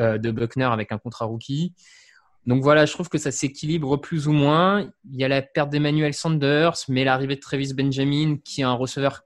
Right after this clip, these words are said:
certes un peu moins fort, mais je, j'ai confiance en Kyle Shanahan pour, euh, l'utiliser correctement.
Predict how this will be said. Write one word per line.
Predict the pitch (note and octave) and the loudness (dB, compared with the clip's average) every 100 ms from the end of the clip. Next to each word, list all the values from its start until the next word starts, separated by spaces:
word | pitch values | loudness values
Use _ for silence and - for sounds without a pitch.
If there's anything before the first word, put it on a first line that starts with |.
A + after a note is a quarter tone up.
| _ | _
certes | - - - | -6 -4 -2
un | D3 | -4
peu | D3+ | -2
moins | D#3 D3+ | -2 -2
fort, | - E3 D#3 | 0 0 2
mais | B2 A#2+ | 0 0
je, | B2 A#2+ B2 B2 | -2 -4 -4 -2
j'ai | A#2+ A#2 A#2+ | -4 -4 -6
confiance | - C#3 D3 | -6 -4 -4
en | C3+ | -4
Kyle | C3+ B2 | -4 -4
Shanahan | C#3+ B2+ C#3 | -2 0 0
pour, | C#3 - A#2 | -2 -6 -2
euh, | A#2 A#2 | 0 0
l'utiliser | A#2 A#2+ - B2 C3 | -2 -6 -8 -6 -4
correctement. | C#3 C3+ - B2+ B2 C3 D#3+ | -2 -4 -2 -2 0 -2 -4